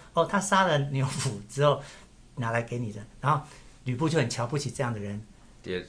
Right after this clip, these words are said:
Speaker 1: 就，“哎，杀了，杀了，杀了。”
Speaker 2: 对啊。
Speaker 1: 嗯，这个，这个，这个有小细节啊，但是就是一个黑吃黑。
Speaker 2: 对啊。
Speaker 1: 嗯。
Speaker 2: 啊，其实我，我就是想要分享一个历史上的环节，
Speaker 1: 好。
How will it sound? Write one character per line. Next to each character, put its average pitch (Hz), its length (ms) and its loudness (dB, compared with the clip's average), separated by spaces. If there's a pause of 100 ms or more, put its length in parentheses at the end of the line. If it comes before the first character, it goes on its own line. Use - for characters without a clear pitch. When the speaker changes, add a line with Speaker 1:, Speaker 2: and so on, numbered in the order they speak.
(100)
Speaker 1:
就 - 160 0
，“哎， 143 80 2
杀 170 240 6
了， 156 80 4
杀 160 240 4
了， 147 60 4
杀 143 260 4
了。” 123 180 0 (120)
Speaker 2:
对 87 160 0
啊。 67 200 -8 (140)
Speaker 1:
嗯， 110 220 -6 (360)
这 170 120 -10
个， - 80 -8
这 220 100 0
个， 233 80 2
这 226 120 -2
个 202 40 6
有 165 100 6
小 135 200 0
细 151 180 -4
节 113 220 -8
啊， 113 100 -4
但 143 100 2
是 135 220 2 (380)
就 - 100 -10
是 120 80 -4
一 117 40 -6
个 113 160 -6
黑 107 160 -8
吃 - 200 -12
黑。 104 240 -10
Speaker 2:
对 85 160 -4
啊。 71 260 -8 (180)
Speaker 1:
嗯。 104 180 -8 (320)
Speaker 2:
啊， 123 120 2
其 139 200 2
实 117 280 -4 (440)
我， 87 240 0
我 95 280 -8
就 139 120 2
是 139 440 2 (1120)
想 87 200 -4
要 98 140 -2
分 113 220 -2
享 85 200 -6
一 85 40 -8
个 92 140 -2
历 101 140 -4
史 73 260 -12
上 113 260 -2
的 117 80 -2
环 76 240 -6
节， 67 220 -14
Speaker 1:
好。 - 60 -18